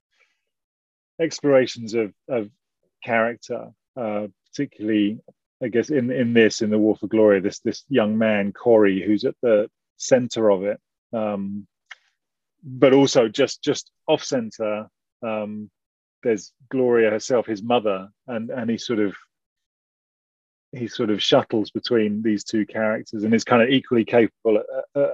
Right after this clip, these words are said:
of, of exploring and bringing both to life. I think it's really, as well as evoking, like, uh, this neighborhood in Boston where it's set kind of incredibly well. So, um, so yeah, I think it'll be a,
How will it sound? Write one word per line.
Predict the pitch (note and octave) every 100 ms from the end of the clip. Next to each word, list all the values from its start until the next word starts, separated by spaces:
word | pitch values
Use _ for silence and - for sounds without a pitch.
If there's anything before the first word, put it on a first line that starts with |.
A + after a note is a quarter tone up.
| D3+
of, | A#2+ _ -
of | A#2+ G2 _ _ _ _ _ _ _ _ _ _ _ _ - -
exploring | A#2+ - - C3 A#2+ A2
and | G2+ G2+
bringing | A2+ A2 G#2+
both | A#2 G#2+ -
to | A2
life. | G#2+ G2+ -
I | -
think | G2+
it's | G2 -
really, | G2+ F#2+ F#2+ F2 -
as | B2+
well | D3 C#3
as | A#2
evoking, | A#2 A#2+ A2 A2 A2
like, | G#2 - -
uh, | G#2+ G2+
this | G#2+ -
neighborhood | C3+ A2+ G#2 G2 G2+
in | F#2+
Boston | G#2 - - G2+
where | G#2+
it's | B2+ -
set | A#2 - _ _ _ - _ _
kind | B2
of | A2
incredibly | G#2 - G#2+ G2+ F#2+
well. | G2 F#2 E2+ _ _
So, | A2 G2
um, | G2 F#2+ F#2 F#2+ _ _ _ _ _ _ _ _ _ _ _ _ _
so | -
yeah, | C3 A2 A2+
I | A2+
think | - C#3+
it'll | B2+ A#2+
be | G#2 G#2+
a, | G#2